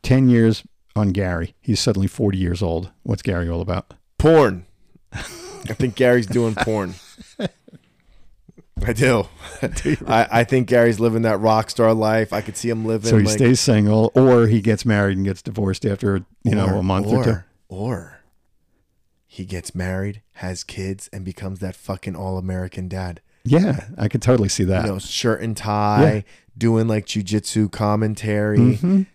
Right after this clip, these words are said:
Speaker 2: talking about, like,
Speaker 1: That's
Speaker 2: "Oh,
Speaker 1: what
Speaker 2: I
Speaker 1: I
Speaker 2: was a,
Speaker 1: see.
Speaker 2: I was a wild boy in my young years." It's
Speaker 1: That's
Speaker 2: like,
Speaker 1: what I
Speaker 2: "Gary,
Speaker 1: see.
Speaker 2: you were drinking champagne out of assholes on Instagram Reels.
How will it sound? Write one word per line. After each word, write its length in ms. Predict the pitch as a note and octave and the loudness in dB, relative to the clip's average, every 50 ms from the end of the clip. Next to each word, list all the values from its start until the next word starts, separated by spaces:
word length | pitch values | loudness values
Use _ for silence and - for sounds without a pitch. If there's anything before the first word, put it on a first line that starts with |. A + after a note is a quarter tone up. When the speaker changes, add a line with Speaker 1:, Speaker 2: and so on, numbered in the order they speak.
| _ | _
Speaker 2:
talking 280 | _ - A#2 A2 G2+ A2 | _ -2 -2 0 0 0
about, 100 | A2 G#2 | -2 -2
like, 100 | G2+ G2+ | -2 0
Speaker 1:
That's 180 | - A#2 A2+ C#3 | 2 2 4 4
Speaker 2:
"Oh, 20 | |
Speaker 1:
what 80 | C3 - | 4 4
Speaker 2:
I 20 | |
Speaker 1:
I 40 | - | 4
Speaker 2:
was 120 | F#2 F2+ C#3 | 4 4 4
a, 40 | C3+ | 2
Speaker 1:
see. 60 | - | 2
Speaker 2:
I 180 | - - B2+ C#3 | 2 0 2 2
was 160 | C#3+ D#3+ D#3 | 2 4 4
a 60 | F3 | 4
wild 440 | E3 D#3 E3+ F3+ F#3+ F#3 E3 C#3+ B2 | 4 4 4 6 6 6 6 4 4
boy 200 | A2+ B2 B2 C3 | 4 4 6 6
in 100 | C3 B2+ | 4 4
my 120 | B2+ B2+ B2+ | 4 4 4
young 280 | B2+ B2+ B2 B2+ C3 | 4 4 4 4 2
years." 240 | C3 C3 B2+ C3 C#3 | 2 2 4 2 2
It's 60 | C#3+ | 2
Speaker 1:
That's 180 | C3 A2 G2+ - | 2 2 2 2
Speaker 2:
like, 60 | - | 2
Speaker 1:
what 80 | A#2 G#2 | 4 4
I 120 | G2 F2+ F2+ | 4 4 2
Speaker 2:
"Gary, 220 | - - F#2+ E2 | 2 2 0 0
Speaker 1:
see. 60 | F#2+ | 0
Speaker 2:
you 180 | F2+ G2 A#2 C#3+ | -2 -2 -2 -2
were 160 | C3 G2 G2 | -2 -4 -8
drinking 380 | F2 _ - A#2 A#2 A2+ A2+ G#2 | -10 _ -6 -6 -6 -6 -8 -10
champagne 460 | - - A#2+ A#2+ A2+ G#2+ A#2+ A#2 A2+ | -8 -8 -8 -8 -8 -6 -8 -8 -6
out 140 | A#2 A2+ G#2+ | -6 -6 -6
of 80 | G2+ | -6
assholes 540 | A2 A#2 C#3 D3+ C3+ - - - G2+ G2+ G2 | -6 -6 -6 -6 -8 -8 -8 -8 -8 -6 -6
on 120 | G#2 G#2 A2 | -6 -6 -6
Instagram 480 | B2 B2+ - - A#2 B2+ C3+ C3+ C3+ | -6 -6 -6 -6 -2 0 0 0 0
Reels. 440 | C#3 D#3+ F#3+ G3+ C3+ - - - - | 2 4 4 4 4 2 -2 -6 -4